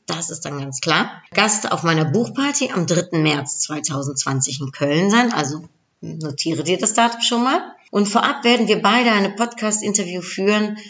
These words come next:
für meinen Podcast, den du jetzt auch gerade hier hörst, Upgrade Yourself, glaub an dich.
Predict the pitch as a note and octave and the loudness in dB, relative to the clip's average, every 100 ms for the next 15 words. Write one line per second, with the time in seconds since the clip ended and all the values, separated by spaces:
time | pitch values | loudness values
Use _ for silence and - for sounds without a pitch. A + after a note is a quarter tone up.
0 | - E3+ E3 D#3 D#3+ - F#3 F3+ F3+ E3+ | -8 0 2 2 -4 -4 -4 -2 -2 0
1 | D#3+ D#3+ - - D#3 D3+ E3 G3+ F#3+ F3+ | -2 -2 -6 -6 -6 -4 0 2 2 2
2 | F#3 - - - E3+ D#3+ D#3 C#3+ - C#3+ | 0 -6 -8 -2 0 0 2 2 2 0
3 | C#3 - D#3+ D#3+ - - - - | -4 -8 -6 -6 -8 -12 -14 -18